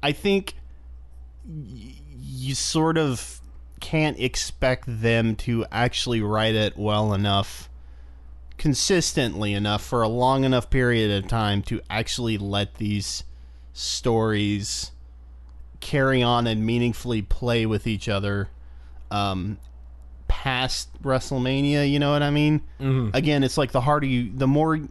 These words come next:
Speaker 1: s-, of these moments you try to string together, the less the stories make sense and work. Um, so, again, I have to feel like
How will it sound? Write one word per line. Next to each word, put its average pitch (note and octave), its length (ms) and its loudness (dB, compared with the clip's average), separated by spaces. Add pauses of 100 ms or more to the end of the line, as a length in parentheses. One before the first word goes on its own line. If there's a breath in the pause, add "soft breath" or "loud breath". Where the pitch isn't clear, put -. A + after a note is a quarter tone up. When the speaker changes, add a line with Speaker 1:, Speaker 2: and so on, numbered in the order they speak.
(140)
Speaker 1:
s-, - 200 -12 (600)
of C#3 100 2
these B2+ 240 0
moments B2+ 400 4
you B2+ 80 -2
try C3 160 2
to A2 60 2
string B2 400 -2
together, A2 420 2
the G#2+ 140 -2
less A2 460 0
the B2 140 -10
stories A#2 420 0
make G#2+ 200 0
sense A#2 340 -2
and G2 140 -2
work. A#2+ 340 -2 (800 soft breath)
Um, A2+ 540 2
so, A#2 640 2
again, A2 560 -2
I A2+ 140 -4
have A2 240 0
to G#2+ 100 -2
feel G#2+ 240 -2
like G#2+ 400 -2